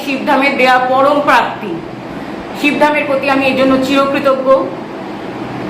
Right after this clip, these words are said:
এবার আসি আরও একটা বড়, আহ, এক্সপিরিয়েন্সে। আমার হাজব্যান্ডের লকডাউন থেকে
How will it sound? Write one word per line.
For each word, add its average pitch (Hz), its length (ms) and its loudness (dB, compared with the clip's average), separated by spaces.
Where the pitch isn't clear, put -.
এবার 294 280 4
আসি 330 260 0
আরও 262 320 2
একটা 339 280 0
বড়, 269 220 2
আহ, 240 760 4
এক্সপিরিয়েন্সে। 269 840 2
আমার 285 300 4
হাজব্যান্ডের 277 720 0
লকডাউন 294 500 4
থেকে 285 400 0